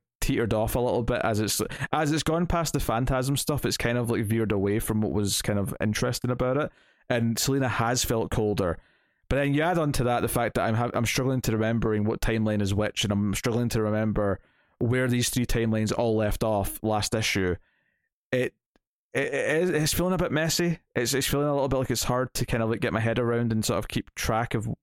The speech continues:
where, where emotionally each version of Selina is in each part of the timelines. You know,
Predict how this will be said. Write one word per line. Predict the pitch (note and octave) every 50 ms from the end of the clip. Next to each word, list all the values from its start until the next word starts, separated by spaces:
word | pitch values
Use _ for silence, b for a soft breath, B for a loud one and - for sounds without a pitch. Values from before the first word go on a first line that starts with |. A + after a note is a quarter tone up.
| _ _
where, | - - - - - - B2+ A#2 B2+ B2+ C3 C3 B2+ B2 B B B B B B B
where | - C3 D3+ E3 F3
emotionally | F3+ D#3+ C#3 C3 C3 C#3+ C#3 - - D3+ D3 C#3 -
each | C3 D3 - -
version | - B2+ A#2+ B2 - - C3
of | A#2+ G#2+ -
Selina | - B2 A#2+ A#2 A#2+ -
is | - A#2 A#2+ C3 - - -
in | A#2+ A#2
each | A#2 - -
part | - - A#2 -
of | G#2+
the | A2+
timelines. | A2 - A#2+ A2 A#2 B2 C3 C3+ C#3+ D3+ D#3+ D#3 - - - _ _ _ _ _ _ _ _ _ _ _ _ _
You | -
know, | C3 C3+